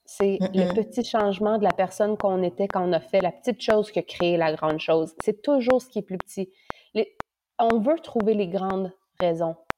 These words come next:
Speaker 1: Pourquoi une personne est devenue célèbre ? Pourquoi une personne a changé sa vie ? C'est quoi la grande raison ? C'est quoi, c'est quoi les grandes lignes ? Qu'est-ce que t'as fait ? La réalité, c'est que c'est jamais ça la réponse.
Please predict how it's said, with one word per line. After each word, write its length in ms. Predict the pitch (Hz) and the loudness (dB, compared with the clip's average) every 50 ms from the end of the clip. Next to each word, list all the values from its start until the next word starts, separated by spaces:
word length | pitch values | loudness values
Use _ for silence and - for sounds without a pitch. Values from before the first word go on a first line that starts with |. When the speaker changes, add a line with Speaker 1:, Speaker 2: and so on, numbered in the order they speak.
| _ - | _ -8
Speaker 1:
Pourquoi 440 | 196 - - - - 254 254 254 240 - - - - - _ - 208 | -8 -8 -8 -4 -2 0 0 0 -2 -8 -16 -20 -20 -20 _ -4 -2
une 120 | 214 202 | -2 0
personne 420 | - 202 190 - - - 214 208 202 | 0 -2 -4 -4 -2 0 0 2 2
est 60 | 196 | 0
devenue 300 | 180 190 175 185 190 185 - - | 0 -2 -2 -2 -4 -6 -4 -2
célèbre ? 440 | - 190 180 185 185 185 175 175 - - - | -2 0 2 2 0 0 -2 -6 -8 -10 -12
Pourquoi 340 | 196 - - - 240 240 | -12 -6 -4 -2 0 0
une 120 | 240 226 208 | 0 -2 -2
personne 360 | - 196 180 - - 208 196 | -2 -4 -4 -2 -2 -2 0
a 80 | 190 190 | 0 -2
changé 280 | - - 196 190 175 | -4 -4 -4 -4 -4
sa 160 | 175 - 190 | -2 -2 0
vie ? 80 | 180 196 196 | 0 0 -2
C'est 80 | - - | -4 -4
quoi 160 | - - 269 | -4 -4 -2
la 140 | - 190 185 | -2 -2 -2
grande 380 | 175 - - 185 190 196 196 | -2 -2 -2 -2 0 -2 0
raison ? 340 | 190 190 180 170 170 175 180 | 0 0 0 0 -2 -4 -6
C'est 120 | 180 - - | -6 -8 -10
quoi, 120 | - 285 285 _ - | -10 -10 -10 _ -16
c'est 300 | - _ _ _ _ _ | -18 _ _ _ _ _
quoi 100 | - 330 | 0 0
les 60 | 294 | 2
grandes 440 | 202 - 185 - 196 202 208 208 180 | 0 -2 -2 -2 0 0 2 2 2
lignes ? 280 | 196 208 208 196 190 180 | 2 0 0 0 -2 -4
Qu'est-ce 240 | - 302 294 - - | -4 -6 -6 -6 -6
que 80 | - | -6
t'as 160 | 196 175 170 | -4 -4 -4
fait ? 280 | 165 - - - 202 190 190 _ _ _ _ _ _ _ _ _ - | -6 -8 -10 -8 -6 -6 -8 _ _ _ _ _ _ _ _ _ -2
La 100 | 196 185 | 0 2
réalité, 360 | 180 190 190 185 180 - 240 240 - | 2 2 2 2 0 0 -2 -2 -2
c'est 80 | - 196 | -4 -6
que 60 | - | -2
c'est 160 | - 190 180 | -2 -2 0
jamais 320 | 175 175 196 208 208 185 | 0 0 0 0 0 -2
ça 140 | 175 - 226 | -4 -2 -2
la 100 | 226 208 | -2 0
réponse. 480 | 180 180 175 - 190 202 214 - - | 0 0 0 -2 -2 -2 -4 -10 -16